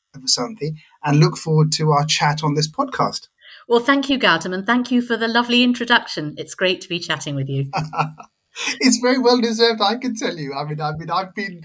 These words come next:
Speaker 1: I've known you for a long time, but never had a chance to do a podcast with you. So I'm looking forward to, to
Speaker 2: <laughs>
Speaker 1: this one. So, Vasanthi, you are, on any estimation,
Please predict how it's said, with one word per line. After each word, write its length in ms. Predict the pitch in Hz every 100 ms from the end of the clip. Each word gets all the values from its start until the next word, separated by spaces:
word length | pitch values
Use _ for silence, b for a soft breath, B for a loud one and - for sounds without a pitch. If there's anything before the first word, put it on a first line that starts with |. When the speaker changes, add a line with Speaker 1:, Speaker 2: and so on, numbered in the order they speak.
| B B 175
Speaker 1:
I've 200 | 165 202
known 140 | 254
you 100 | 254
for 120 | 233
a 60 | 202
long 180 | 208 214
time, 300 | 226 180 160
but 100 | 156
never 180 | 208 226
had 120 | 185
a 80 | 160
chance 360 | 185 175 160
to 120 | -
do 40 | 175
a 60 |
podcast 580 | 156 185 180 - 156 156
with 160 | 143 127
you. 120 | 127
So 140 | -
I'm 100 | 151
looking 240 | 220 214 190
forward 320 | 226 240 254
to, 200 | 220 165
to 220 | 160 160
Speaker 2:
<laughs> 160 | 156 190
Speaker 1:
this 160 | 196 -
one. 100 | - _ B B B -
So, 360 | - 247 247
Vasanthi, 440 | 208 - 254 254 214
you 280 | 180 202
are, 380 | 208 208 208 208 b b b 180
on 140 | 196
any 220 | 226 214
estimation, 680 | 175 - 156 131 117 - -